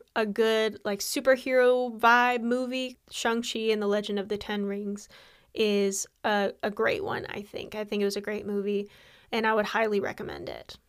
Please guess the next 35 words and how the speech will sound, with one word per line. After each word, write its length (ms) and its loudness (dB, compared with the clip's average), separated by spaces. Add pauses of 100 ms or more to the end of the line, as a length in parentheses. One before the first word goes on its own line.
(260)
As 460 2
far 580 0
as 800 -2
video 360 0
games, 540 -2
'cause 220 -4
you 80 -2
know 180 0
I 120 -2
am 420 -4 (180)
an 120 -4
Xbox 520 -6
girl, 460 -10 (1080)
I 140 8
was 340 4
playing 320 -4
Fallout 560 0
four, 680 -6 (500)
and 400 2
I've 140 0
been 120 2
playing 300 -2
for 640 -2 (240)
maybe 240 6
an 160 0
hour 560 0 (420)
when 220 2
I 80 4
got 200 2
to, 100 -6
like, 160 -2
the 100 -8
first 460 -6
boss 340 -6
fight. 500 -10